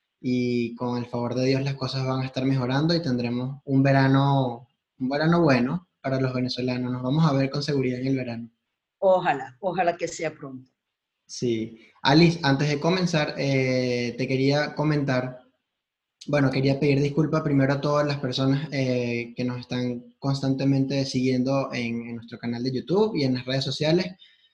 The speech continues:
Speaker 1: Las últimas dos píldoras tuvieron problemas de conexión. Esto lo estamos grabando, eh, por una llamada vía Zoom y, bueno, el problema de, a veces la conexión de internet no es tan buena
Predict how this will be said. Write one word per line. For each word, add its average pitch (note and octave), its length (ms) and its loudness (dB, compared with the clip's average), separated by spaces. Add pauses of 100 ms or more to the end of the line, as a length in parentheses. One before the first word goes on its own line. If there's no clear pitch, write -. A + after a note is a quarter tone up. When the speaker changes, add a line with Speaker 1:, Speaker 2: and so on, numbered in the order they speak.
(160)
Speaker 1:
Las C3 120 0
últimas C#3 360 2
dos C#3 160 0
píldoras D3+ 400 0
tuvieron C3+ 340 0
problemas C3+ 400 0
de C#3 80 -4
conexión. D3 580 -2
Esto C3+ 180 -6
lo C3+ 60 -2
estamos C3+ 280 -2
grabando, C3 540 -2 (460)
eh, B2+ 400 0
por B2+ 140 -2
una B2+ 160 0
llamada B2+ 960 0
vía C3 260 -2
Zoom F#3 480 0
y, C3 460 2
bueno, B2 240 -4
el A#2 120 -12
problema B2 520 -10
de, B2+ 300 -8
a B2 100 -14
veces B2 240 -8
la D3+ 80 -2
conexión C3 380 -6
de C#3 60 0
internet C3 460 -6
no C3+ 180 -2
es D3 80 -4 (120)
tan D3+ 200 -2
buena C#3 380 -2